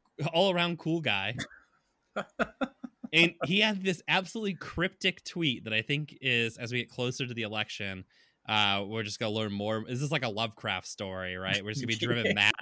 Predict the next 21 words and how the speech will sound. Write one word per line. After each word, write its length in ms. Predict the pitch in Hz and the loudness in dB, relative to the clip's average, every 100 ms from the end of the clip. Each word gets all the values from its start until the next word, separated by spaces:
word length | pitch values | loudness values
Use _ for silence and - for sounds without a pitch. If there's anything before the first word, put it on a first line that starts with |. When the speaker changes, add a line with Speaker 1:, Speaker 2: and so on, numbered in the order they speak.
| 101 | -4
Speaker 1:
by 120 | 107 | 0
Speaker 2:
Yeah, 300 | 95 95 98 | 4 4 2
Speaker 1:
it 40 | 101 - - - | -2 -10 -10 -4
Speaker 2:
the 60 | 120 | 2
Speaker 1:
as 80 | |
we 60 | 123 | 4
Speaker 2:
cosmic 160 | 113 113 135 | 4 4 2
Speaker 1:
peel 120 | 131 | 4
back, 120 | 113 | 4
Speaker 2:
horror. 360 | 101 92 95 - - | 2 2 -2 -6 -8
Speaker 1:
<laughs> 160 | 196 - | -4 4
as 200 | 165 139 | 6 6
we 80 | 147 | 2
peel 280 | - 151 139 | 2 0 0
back 260 | 147 143 117 | 2 0 0
the 80 | |
layers. 500 | 104 104 98 98 - - - - 156 - 147 | -2 -2 -2 -6 -14 -18 -20 -20 -20 -20 -4
Which 180 | 139 165 | 0 0
it 80 | 151 | -2
begins 480 | 160 202 220 220 | 0 2 2 0
with 140 | 165 | -2